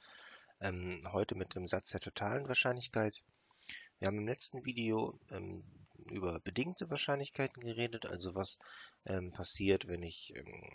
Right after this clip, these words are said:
ein Zufallsexperiment durchführe und, ähm, dann zusätzliche Informationen erhalte. Und heute möchte ich mal einen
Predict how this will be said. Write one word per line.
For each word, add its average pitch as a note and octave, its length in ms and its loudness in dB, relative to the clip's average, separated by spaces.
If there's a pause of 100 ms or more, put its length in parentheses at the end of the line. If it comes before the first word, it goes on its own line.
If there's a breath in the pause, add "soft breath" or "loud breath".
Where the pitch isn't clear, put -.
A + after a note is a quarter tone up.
(120)
ein F2+ 160 -12
Zufallsexperiment F#2+ 1080 0
durchführe F#2+ 680 2
und, E2 400 -8 (920 loud breath)
ähm, D#2 300 -10
dann E2 440 -4 (200)
zusätzliche - 760 -2 (440)
Informationen - 680 -2
erhalte. D3+ 600 0 (560 loud breath)
Und G2+ 340 0 (160)
heute B2 540 2
möchte G#2+ 300 -2
ich G2 80 -6
mal E2+ 420 4
einen F2 460 -2